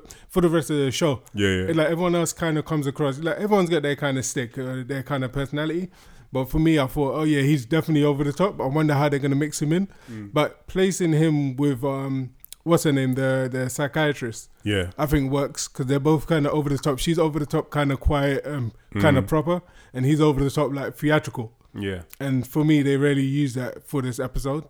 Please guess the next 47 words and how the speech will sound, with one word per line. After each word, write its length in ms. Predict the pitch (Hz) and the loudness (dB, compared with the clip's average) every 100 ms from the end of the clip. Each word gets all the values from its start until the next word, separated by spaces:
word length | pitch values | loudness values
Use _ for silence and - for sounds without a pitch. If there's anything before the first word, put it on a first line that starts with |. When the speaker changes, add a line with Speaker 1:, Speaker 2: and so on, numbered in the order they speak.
| _ | _
Speaker 1:
So 160 | - 107 | -6 -4
Speaker 2:
Mm. 160 | 98 92 - _ - _ | -4 -10 -20 _ -20 _
Speaker 1:
I 80 | 143 | 4
really 200 | 156 139 | 6 6
like 200 | 131 113 | 4 -2
that. 160 | 113 - _ 147 | -10 -14 _ -12
Like, 300 | 139 139 123 | -8 -8 0
turning 220 | 160 151 | 4 4
it 60 | |
into 140 | 143 120 | 4 0
five 280 | 156 143 135 | 0 2 0
acts, 320 | 131 - - | -4 -6 -6
like 220 | 135 123 | -6 -6
a 60 | 123 | -10
theatre 380 | - 151 131 | -4 -2 -2
play, 300 | 131 143 156 175 _ | -4 -2 -2 -6 _
Speaker 2:
Yeah, 120 | 110 101 | -6 -4
yeah, 180 | 95 | -2
Speaker 1:
really 220 | 95 123 120 | 0 0 -2
Speaker 2:
yeah. 60 | |
Speaker 1:
works. 280 | 123 101 - - - - - - - - - | -4 -8 -8 -8 -8 -12 -14 -16 -16 -20 -10
Speaker 2:
Ah, 180 | 156 151 | -4 -2
do 120 | 135 | 0
you 20 | |
know, 120 | 147 131 | 0 2
I 100 | 117 | 0
don't 160 | 139 | 0
know 60 | 139 | 0
if 100 | 131 | -2
we 80 | 131 | -4
can, 340 | 131 120 113 - _ - _ - | -2 -2 -6 -14 _ -20 _ -8
I 80 | 139 | 0
wanna, 380 | 131 156 151 131 - - _ _ _ _ | 4 6 6 2 -4 -20 _ _ _ _
I 40 | |
wanna 160 | 143 151 | 4 4
talk 140 | 143 127 | 2 0
about 80 | |
this. 160 | 127 110 | 0 0
If 320 | 120 123 139 | -2 -4 -4
we 40 | 175 | 0
can 120 | 170 | 4
avoid 260 | 156 151 139 | 6 6 6
spoilers, 600 | - 113 110 107 - - - | 2 2 2 0 -4 -10 0
Speaker 1:
Yeah. 200 | 143 113 - | 2 2 -2
Speaker 2:
some 380 | - - 127 123 | -8 -2 0 2
weird 300 | 127 131 123 | 2 2 2
way, 320 | 135 147 | 2 2